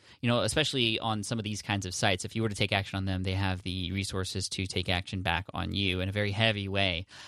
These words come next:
Um, so I just don't wanna deal with that, and so I just, um, let that happen. And yeah, I'm just being very honest about that in my approach, but,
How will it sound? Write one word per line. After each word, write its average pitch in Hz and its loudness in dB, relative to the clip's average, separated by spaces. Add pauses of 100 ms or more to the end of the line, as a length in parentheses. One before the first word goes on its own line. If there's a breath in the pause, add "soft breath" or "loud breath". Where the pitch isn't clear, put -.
(140 loud breath)
Um, 98 4
so 107 2
I 87 4
just 107 -4
don't 107 0
wanna 95 -2
deal 101 0
with 101 -2
that, 85 2
and 95 -4
so 90 0
I 87 2
just, - -6
um, 90 0
let 104 0
that 104 0
happen. - -2
And 104 2
yeah, 143 4
I'm 104 0
just 110 -6
being 110 2
very 107 2
honest 113 2
about 104 2
that 110 6
in 123 -4
my 104 -2
approach, 104 -4
but, 104 2